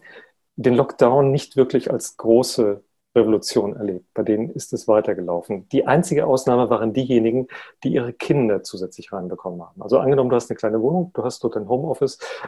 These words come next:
und hattest bisher deine Kinder nicht im Haus und dann kamen sie auf einmal rein. Das ist tatsächlich ein Gamechanger gewesen. Aber jetzt bei uns, bei,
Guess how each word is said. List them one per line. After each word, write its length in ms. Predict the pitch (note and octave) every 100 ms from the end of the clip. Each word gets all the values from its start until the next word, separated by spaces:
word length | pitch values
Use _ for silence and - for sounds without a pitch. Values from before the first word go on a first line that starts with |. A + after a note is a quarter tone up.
| -
und 160 | A#2
hattest 440 | C3 C3+ - - -
bisher 320 | B2+ - B2+
deine 220 | A#2+ A2+
Kinder 400 | - B2+ A#2+ A#2
nicht 260 | A2 D#3 -
im 180 | C3
Haus 260 | C3 B2+ C3+
und 60 | C3
dann 180 | A2
kamen 340 | - C3+ C#3+ B2
sie 120 | A2
auf 100 | A2
einmal 240 | - G#2+
rein. 300 | F#2+ F#2 A2+ A#2+ - - _ -
Das 220 | B2 -
ist 200 | G2 -
tatsächlich 520 | A#2 - - A2 G#2+
ein 80 | A2+
Gamechanger 600 | A2 G#2+ - G#2 F#2 F#2+
gewesen. 320 | F2+ F2+ -
Aber 120 | F#2+
jetzt 220 | A#2 - -
bei 80 |
uns, 380 | - D#3 F3+ -
bei, 220 | - G#2